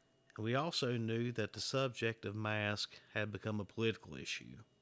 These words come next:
But month after month, the board kept voting to keep the mask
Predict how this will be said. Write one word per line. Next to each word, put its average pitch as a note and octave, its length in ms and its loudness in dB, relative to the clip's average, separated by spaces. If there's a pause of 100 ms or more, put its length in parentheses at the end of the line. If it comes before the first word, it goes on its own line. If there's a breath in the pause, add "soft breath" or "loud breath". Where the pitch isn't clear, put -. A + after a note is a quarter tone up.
(1300 loud breath)
But G#2+ 100 -6
month A#2 300 2
after C3 220 0
month, B2+ 540 4
the G#2+ 80 -6
board A2 460 0
kept A2+ 300 0
voting A2 420 0
to G#2 60 -6
keep - 300 -2
the A2 80 0
mask G#2 520 -2